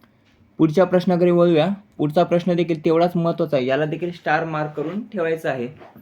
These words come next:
प्रश्न काय आहे, तर अठ्ठ्याण्णव्या अखिल भारतीय मराठी साहित्य संमेलनाच्या अध्यक्षपदी कोणाची निवड झालेली आहे? याचं उत्तर सांगण्या अगोदर आता हे जे काही अखिल भारतीय मराठी साहित्य संमेलन आहे बघा अठ्ठ्याण्णवे,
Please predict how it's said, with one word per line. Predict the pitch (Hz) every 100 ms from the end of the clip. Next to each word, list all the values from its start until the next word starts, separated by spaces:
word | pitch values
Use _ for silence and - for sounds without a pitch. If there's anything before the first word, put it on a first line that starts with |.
| -
प्रश्न | 175 180 196
काय | 196 202
आहे, | 170 135
तर | 123 170 - _ _ -
अठ्ठ्याण्णव्या | 165 170 - 202 208 208 190 143 175 - _ _
अखिल | 170 160 202
भारतीय | 202 196 196 196 147
मराठी | 135 143 160 165
साहित्य | 180 180 175 - 190
संमेलनाच्या | 196 185 185 185 185 180 196
अध्यक्षपदी | - 160 151 180 175 202 196 131 135 - - _
कोणाची | 170 180 190 208
निवड | 190 165 180 -
झालेली | 151 127 147 143 151
आहे? | 185 180 123 117 - _ -
याचं | 151 175
उत्तर | 170 165 -
सांगण्या | 190 175 180 -
अगोदर | 190 185 147 123
आता | - 165
हे | 175 170
जे | 185
काही | 190 190 -
अखिल | 143 147 185
भारतीय | 180 180 180
मराठी | 170 170 180
साहित्य | 175 175 170
संमेलन | 180 175 180
आहे | 180
बघा | 160 151
अठ्ठ्याण्णवे, | 156 160 190 180 147 123